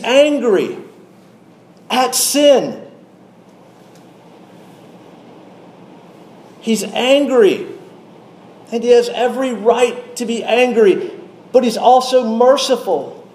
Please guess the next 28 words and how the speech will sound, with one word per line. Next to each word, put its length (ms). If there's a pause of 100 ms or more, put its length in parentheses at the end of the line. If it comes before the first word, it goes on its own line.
(240)
He's 220
merciful 640
toward 360
those 420
who 100
come 520
to 140
him 340 (240)
through 200
faith 600
in 480 (200)
Jesus. 840 (1120)
That's 140
why 180
Jesus 540
could 220
say, 300
"Repent 840 (1000)
and 160
believe 640 (200)
in 500
the 80
gospel," 800 (560)
as 140
we 60
read 280
in 140
Mark 380